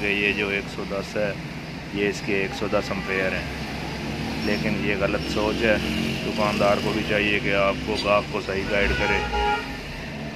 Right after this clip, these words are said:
हम आपको इसकी प्राइस के बारे में बताएंगे और इसकी प्लेटें खोल कर दिखाएंगे। इस बैटरी की आजकल प्राइस चल रही है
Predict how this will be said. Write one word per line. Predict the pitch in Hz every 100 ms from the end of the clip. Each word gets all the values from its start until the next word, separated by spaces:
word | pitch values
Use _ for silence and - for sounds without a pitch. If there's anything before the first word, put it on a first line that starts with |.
| -
हम | 101 101
आपको | 98 95 - 101
इसकी | 95 107
प्राइस | - 98 98 95
के | 107
बारे | 101 104
में | 104 104
बताएंगे | 101 104 101 104 104 98 - - - -
और | 98
इसकी | 95 - -
प्लेटें | 98 98 95 98
खोल | 101 98
कर | 98 98
दिखाएंगे। | 98 95 98 98 95 92 - - - - - 494 - - - - - 107
इस | - 104
बैटरी | 104 104 110
की | 107 104
आजकल | 101 98 107 101
प्राइस | - 101 98 -
चल | 101
रही | 98 98
है | 101